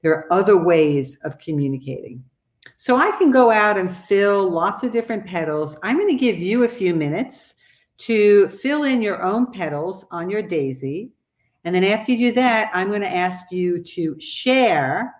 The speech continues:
some of what you have on those petals.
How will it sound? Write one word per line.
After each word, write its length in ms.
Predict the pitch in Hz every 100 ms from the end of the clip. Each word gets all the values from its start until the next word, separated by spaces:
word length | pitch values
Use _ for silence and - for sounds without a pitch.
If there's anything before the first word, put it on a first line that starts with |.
| _ _ _
some 460 | - - 185 180 190
of 320 | 180 175 156
what 360 | 151 160 156 - _ _ -
you 160 | 170
have 380 | 165 170 151 147 156
on 200 | 143 143
those 280 | 143 135 -
petals. 600 | 139 127 - - -